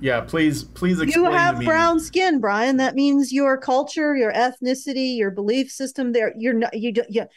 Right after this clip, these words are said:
Speaker 2: you, you might think that Indians or Hindu Aboriginals have their own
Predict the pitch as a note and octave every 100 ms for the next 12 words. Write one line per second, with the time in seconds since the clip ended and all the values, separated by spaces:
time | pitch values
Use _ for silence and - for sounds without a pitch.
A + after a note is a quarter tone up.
0 | _ B3 B3+ A#3 B3+ D4+ D#4+ - - F#4
1 | G4 - D4+ D4 _ C4 C#4+ C#4 C#4+ D4
2 | C#4+ C4+ A#3 G3+ G#3 B3 B3+ B3+ C4 B3+
3 | G3 A3 A3 A3+ A#3 A#3 A#3 A3 F#3 F#3
4 | F3+ F3+ A3 A3+